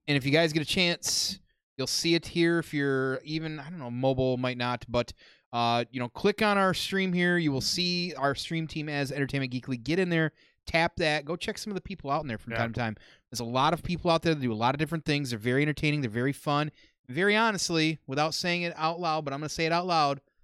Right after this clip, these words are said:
Speaker 1: there's some deviant people on there. And
Speaker 2: Some
Speaker 1: that's,
Speaker 2: very
Speaker 1: that's why, that's why we get
Speaker 2: Vamp,
Speaker 1: along.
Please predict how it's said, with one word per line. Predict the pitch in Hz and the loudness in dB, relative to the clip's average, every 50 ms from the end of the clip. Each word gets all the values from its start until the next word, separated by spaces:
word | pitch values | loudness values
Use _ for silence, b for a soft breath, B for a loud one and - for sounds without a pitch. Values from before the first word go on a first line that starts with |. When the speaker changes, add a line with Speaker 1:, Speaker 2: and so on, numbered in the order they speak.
| _ _ _ _ _ _ _ | _ _ _ _ _ _ _
Speaker 1:
there's | - 147 - | -10 -6 -6
some | - 165 156 | -6 -4 -4
deviant | 147 156 170 165 151 143 131 123 | -2 -2 0 0 0 -2 -4 -4
people | - - 117 107 - 110 | -6 -8 -8 -8 -8 -8
on | 107 104 107 110 | -6 -6 -6 -6
there. | 110 107 107 107 | -6 -6 -6 -6
And | 107 117 - - | -8 -8 -10 -6
Speaker 2:
Some | - - 151 143 | -4 -2 0 0
Speaker 1:
that's, | 139 131 123 120 113 | -2 -2 -4 -6 -4
Speaker 2:
very | 120 139 143 135 135 | 0 2 2 4 4
Speaker 1:
that's | 131 131 131 131 | 4 4 2 2
why, | 127 139 147 143 143 147 147 143 - _ _ _ _ _ _ _ _ _ _ _ _ | 2 2 2 2 2 2 0 -2 -6 _ _ _ _ _ _ _ _ _ _ _ _
that's | - | -8
why | - 147 | -6 -4
we | 139 139 | 0 2
get | 160 190 | 4 4
Speaker 2:
Vamp, | 226 226 214 160 | 4 4 2 0
Speaker 1:
along. | 120 113 | -2 -4